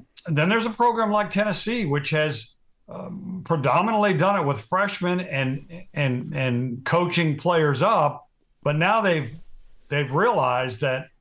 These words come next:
in order to fill needs, like, say, uconn did after last year, in order to build its championship team, you've got to go to the portal to get specific needs. And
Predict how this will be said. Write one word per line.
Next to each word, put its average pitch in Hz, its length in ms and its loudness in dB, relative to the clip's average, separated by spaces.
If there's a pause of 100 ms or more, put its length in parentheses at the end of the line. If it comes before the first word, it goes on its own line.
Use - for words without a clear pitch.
(200)
in 147 140 0
order 202 220 2
to 156 80 0
fill 185 340 0
needs, 170 360 0
like, 143 220 -2
say, 139 180 -2
uconn 131 640 -2
did 127 260 -2
after 127 340 -2
last 151 400 0
year, 123 120 -2
in 127 80 -2
order 127 260 0
to 110 60 -2
build 135 260 0
its 110 140 -6
championship 131 720 -4
team, 123 420 -2 (840)
you've 151 280 0
got 170 220 2
to 160 60 0
go 160 200 4
to 147 40 -2
the 131 120 -2
portal 156 440 2
to 123 120 -2
get 147 240 0
specific 147 680 -2
needs. 117 540 -2
And 117 280 -4